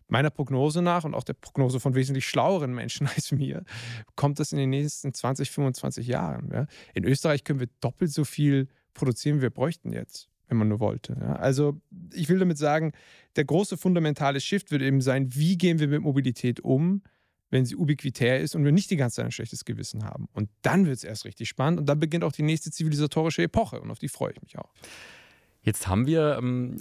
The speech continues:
Speaker 2: einerseits den Individualverkehr, andererseits öffentliche Verkehrsmittel, die dann auch eine staatliche Struktur zur Verfügung
Speaker 1: Mhm.
Speaker 2: stellt. Andererseits bin ich mit meinem Auto ja auch nur so weit individuell, wo es eine Straße gibt. Ja, wenn ich irgendwo wohne, wo es nur einen Feldweg gibt, ja, dann bin ich da in meiner Mobilität eingeschränkt.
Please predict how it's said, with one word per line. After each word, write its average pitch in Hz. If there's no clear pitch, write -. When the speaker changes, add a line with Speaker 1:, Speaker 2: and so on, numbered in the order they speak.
Speaker 2:
einerseits 120
den 110
Individualverkehr, 113
andererseits 110
öffentliche 127
Verkehrsmittel, 117
die 107
dann 98
auch 90
eine 87
staatliche 90
Struktur -
zur 131
Verfügung 127
Speaker 1:
Mhm. 147
Speaker 2:
stellt. 151
Andererseits 110
bin 123
ich 143
mit 123
meinem 113
Auto 101
ja 110
auch -
nur 123
so 123
weit 87
individuell, 95
wo 98
es 101
eine 104
Straße 101
gibt. -
Ja, 95
wenn 101
ich 101
irgendwo 110
wohne, 110
wo 104
es 101
nur 107
einen 104
Feldweg 101
gibt, 113
ja, 107
dann 107
bin 110
ich 104
da 110
in 104
meiner 98
Mobilität 98
eingeschränkt. 90